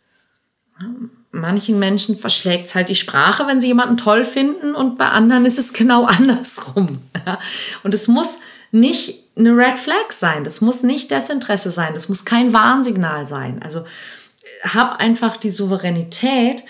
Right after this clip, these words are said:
dass du, wenn dir etwas komisch vorkommt,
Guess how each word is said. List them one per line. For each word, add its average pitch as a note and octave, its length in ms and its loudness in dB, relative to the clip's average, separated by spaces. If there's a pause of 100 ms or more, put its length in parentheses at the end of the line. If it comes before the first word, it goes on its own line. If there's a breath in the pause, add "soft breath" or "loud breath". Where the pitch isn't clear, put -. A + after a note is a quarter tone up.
(240 loud breath)
dass - 220 -2
du, F3 220 -8
wenn A#3 300 2
dir G#3+ 300 -2
etwas F#3 380 -6
komisch F3 500 -2
vorkommt, - 920 -8